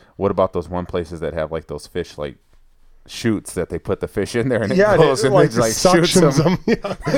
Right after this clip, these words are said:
Speaker 1: It just shoots 'em right out. They could never let us do that job
Speaker 2: Fish
Speaker 1: because,
Speaker 2: cannons.
Speaker 1: <laughs> because, uh, s-, some bad things would probably ha-, hey. <laughs>
Speaker 2: That would be so <laughs> much fun. Uh, Scott,
Speaker 1: that
Speaker 2: I think you put that fish through the chute four times.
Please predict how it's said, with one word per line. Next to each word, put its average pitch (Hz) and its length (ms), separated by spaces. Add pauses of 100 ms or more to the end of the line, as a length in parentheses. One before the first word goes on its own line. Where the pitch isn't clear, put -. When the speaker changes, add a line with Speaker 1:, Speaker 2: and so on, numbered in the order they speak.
(140)
Speaker 1:
It 180 160
just 160 420
shoots 151 340
'em 127 140
right 113 180
out. 117 160 (320)
They 175 140
could 170 160
never 139 220
let 120 180
us 113 140
do 110 160
that 98 220
job 82 220
Speaker 2:
Fish 180 300
Speaker 1:
because, 190 160
Speaker 2:
cannons. 143 600
Speaker 1:
<laughs> 170 60
because, 135 720
uh, 101 260 (320)
s-, - 140 (180)
some 120 240
bad 92 300
things 80 320
would 78 120
probably 73 520
ha-, 73 200
hey. 92 460
<laughs> - 40 (400)
Speaker 2:
That 143 220
would 127 180
be 120 140
so 123 180
<laughs> 151 120
much 127 260
fun. - 200 (1120)
Uh, 135 440
Scott, 151 220
Speaker 1:
that 170 140
Speaker 2:
I 165 140
think 220 200
you 196 80
put 165 280
that 147 220
fish 165 260
through 165 220
the 160 120
chute 160 400
four 156 240
times. 165 480